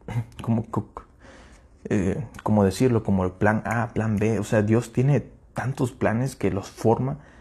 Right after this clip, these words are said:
y el llamado que Dios tenía para Moisés, aunque no quería hacerlo, aun-, aunque él tenía excusas, Dios ya, Dios ya tenía todas las herramientas para, para llevarlo a cabo. So, prácticamente le dijo, "¿Sabes qué? Aarón va a ser tu vocero".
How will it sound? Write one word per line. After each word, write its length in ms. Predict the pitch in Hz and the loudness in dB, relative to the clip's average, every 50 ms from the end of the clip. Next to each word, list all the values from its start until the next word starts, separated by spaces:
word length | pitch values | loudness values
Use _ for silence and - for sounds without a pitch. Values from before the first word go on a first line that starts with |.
| - - - - | -20 -20 -20 -10
y 180 | - - 107 104 | 0 4 4 6
el 100 | 107 107 | 6 6
llamado 500 | 104 101 104 107 110 113 147 156 160 151 | 4 4 4 4 4 4 6 6 6 4
que 140 | - - 107 | 4 2 2
Dios 180 | 107 113 - | 2 2 2
tenía 320 | - 135 120 117 120 123 - | 0 0 0 2 0 0 0
para 140 | - 123 117 | 0 0 2
Moisés, 540 | 110 107 101 - - 98 95 101 98 - - | 2 0 0 -2 -2 -2 -2 -2 -2 -6 -2
aunque 300 | 107 120 123 - - 104 | 0 0 2 2 2 2
no 180 | 113 120 127 123 | 2 2 0 0
quería 240 | - 131 127 127 123 | 0 0 2 2 0
hacerlo, 380 | 123 - 113 101 - 107 104 | 0 0 0 0 2 4 4
aun-, 160 | 101 104 104 - | 4 2 2 0
aunque 220 | 107 110 110 107 | -4 -2 0 0
él 80 | 107 113 | 2 4
tenía 180 | 127 127 131 | 4 4 4
excusas, 600 | 127 123 - - 117 117 110 - 120 120 120 - | 2 0 0 0 -2 -2 0 -2 -4 -6 -4 0
Dios 180 | - 107 101 110 | 0 2 4 4
ya, 120 | 110 113 - - 123 | 2 0 0 -4 -6
Dios 260 | 120 120 127 120 120 | 2 6 6 8 8
ya 140 | 123 135 127 | 8 6 6
tenía 440 | - 135 127 135 131 135 131 - - | 6 2 2 4 4 4 2 2 0
todas 220 | 113 120 135 143 | 0 2 2 2
las 140 | 139 123 - | 2 0 0
herramientas 580 | 110 98 101 95 104 117 127 127 - 101 101 - | 0 0 2 2 2 2 2 0 0 -2 -2 -2
para, 280 | - 98 98 95 - - - - - - - - - - - | -4 -4 -4 -4 -6 -10 -16 -16 -14 -14 -14 -14 -20 -20 -4
para 220 | _ 85 92 98 92 | _ 0 2 2 2
llevarlo 400 | 95 98 98 95 104 98 101 104 | 4 4 6 4 4 2 0 -4
a 80 | 104 | -4
cabo. 340 | - - - 107 113 113 - - - - - - - - - - - - _ _ | -6 -6 -6 -4 -4 -6 -8 -10 -18 -20 -20 -20 -20 -20 -20 -20 -20 -20 _ _
So, 180 | - - 113 | 0 0 2
prácticamente 800 | - 123 123 - 131 123 - - 131 139 135 120 - 104 98 107 - - _ _ _ - - _ - - - _ _ - _ - - - - _ - - - - - - - _ _ - | 4 2 2 2 0 0 2 2 4 4 2 2 0 -2 -6 -6 -8 -14 _ _ _ -20 -20 _ -20 -20 -20 _ _ -20 _ -20 -20 -20 -20 _ -20 -18 -18 -18 -18 -18 -20 _ _ 0
le 100 | - 104 | 4 4
dijo, 260 | 104 110 110 - 123 | 6 6 4 4 2
"¿Sabes 280 | 113 - 131 127 123 127 | 2 4 6 6 4 4
qué? 260 | - 131 135 - - - | 2 0 0 0 -2 -2
Aarón 400 | 113 113 113 123 135 143 143 - - - - | 0 2 4 4 4 2 0 -4 -6 -4 -4
va 60 | 107 | -4
a 40 | 101 | -2
ser 180 | - - 120 - | -2 -4 -6 -4
tu 120 | - 110 | -4 -4
vocero". 460 | 95 78 - - 82 82 - 107 - | -4 -4 -4 -4 -4 -4 -4 -4 -8